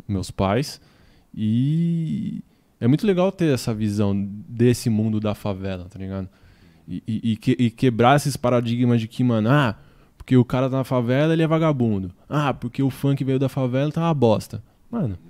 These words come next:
é, é, é, esse foi o cunho da minha pergunta. Eu quero saber o que te surpreende mais, né? O que, o que que causa esse contraste, assim, algo que você só vê lá, mano. Puta, mano, a favela tem isso que aqui no mundo do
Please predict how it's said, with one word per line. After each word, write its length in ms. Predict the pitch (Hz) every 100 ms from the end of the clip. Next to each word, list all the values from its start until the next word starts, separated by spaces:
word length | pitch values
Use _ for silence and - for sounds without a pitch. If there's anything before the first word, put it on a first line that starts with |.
| 90 - _ _ _ _ -
é, 80 | -
é, 480 | 110 110 107 101 113
é, 40 | 107
esse 260 | 139 - 185
foi 140 | 170
o 100 | 165
cunho 220 | 165 165
da 100 | 156
minha 140 | 156 151
pergunta. 420 | 165 143 123 113
Eu 40 |
quero 140 | 110 143
saber 180 | 147 156
o 60 |
que 120 | -
te 160 | 165 180
surpreende 640 | - 185 - 156 147 139
mais, 300 | 120 113 117
né? 80 | 110 117
O 60 |
que, 120 | -
o 440 | 151 - - - _
que 140 | 160
que 120 | 160 160
causa 360 | - 143 143
esse 140 | 117 -
contraste, 580 | 127 120 - 107 101 95
assim, 140 | -
algo 160 | 110 113
que 160 | - 131
você 320 | 117 - 127
só 180 | - 120
vê 240 | 113 139
lá, 260 | 120 104 95
mano. 300 | 90 87 107 _
Puta, 240 | - -
mano, 220 | 104 101 98
a 40 |
favela 340 | 110 107 117 117
tem 320 | 127 113 113
isso 240 | 127 - 135
que 140 | 127
aqui 360 | 117 - 117 123
no 200 | 123 120
mundo 320 | 113 117 123
do 140 | 117